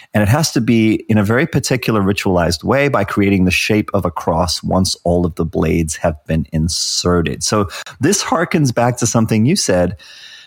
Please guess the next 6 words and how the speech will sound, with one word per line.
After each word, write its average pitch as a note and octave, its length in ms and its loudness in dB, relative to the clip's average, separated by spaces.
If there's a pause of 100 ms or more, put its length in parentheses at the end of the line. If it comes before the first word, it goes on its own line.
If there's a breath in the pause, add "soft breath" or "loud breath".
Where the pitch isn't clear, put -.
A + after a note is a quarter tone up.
(140)
about B2 320 2
how B2 180 2
you C3+ 180 4
have A2+ 220 2
this A#2 200 0
inversion A2+ 1040 2